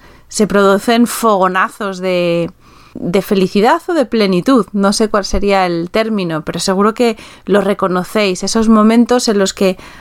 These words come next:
probablemente había poquita razón de por medio, la parte cognitiva ahí suele dar un paso al lado y coge carrerilla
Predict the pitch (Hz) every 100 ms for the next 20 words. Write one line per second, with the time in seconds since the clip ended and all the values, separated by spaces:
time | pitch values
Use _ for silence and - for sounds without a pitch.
0 | - - - 226 277 349 302 311 294 269
1 | 254 269 247 226 220 220 208 196 - 208
2 | 214 240 190 190 196 196 190 247 370 -
3 | 202 196 220 214 233 220 214 202 196 214
4 | 208 202 - 190 175 202 196 185 - 208
5 | 190 185 185 185 175 - 185 165 175 -
6 | - 202 190 196 175 226 359 _ - -
7 | - 196 190 196 226 240 220 196 196 208
8 | 175 165 180